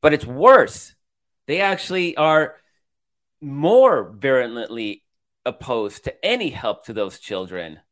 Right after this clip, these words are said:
through social programs. And so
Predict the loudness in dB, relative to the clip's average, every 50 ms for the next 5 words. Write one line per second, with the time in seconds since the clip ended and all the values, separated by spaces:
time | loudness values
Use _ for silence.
0 | _ _ _ _ _ _ _ _ _ _ _ _ _ _ _ _ _ _ _ _
1 | -10 -6 -4 -4 -4 -4 -4 -6 -8 -12 -14 -10 -6 -6 -6 -6 -6 -8 -10 -8
2 | -8 -8 -8 -8 -8 -10 -12 -14 -16 -18 -20 -20 _ _ _ _ _ _ _ _
3 | _ _ _ _ _ _ _ _ _ _ _ _ _ _ _ _ _ _ _ _
4 | _ _ _ _ _ _ _ _ _ _ _ _ _ _ _ -8 -8 -6 -8 -10
5 | -12 -14 -10 -6 -6 -6 -4 -6 -6 -6 -6 -8 -10 -12 -16